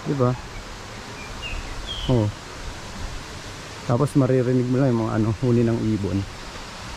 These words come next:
Wow, astig. So, ayun.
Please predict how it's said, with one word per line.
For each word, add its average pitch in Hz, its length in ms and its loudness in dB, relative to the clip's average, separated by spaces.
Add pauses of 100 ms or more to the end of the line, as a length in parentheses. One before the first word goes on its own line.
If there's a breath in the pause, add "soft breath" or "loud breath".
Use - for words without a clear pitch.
(120)
Wow, 123 400 4
astig. 143 320 2 (1080)
So, 185 120 6
ayun. 196 280 8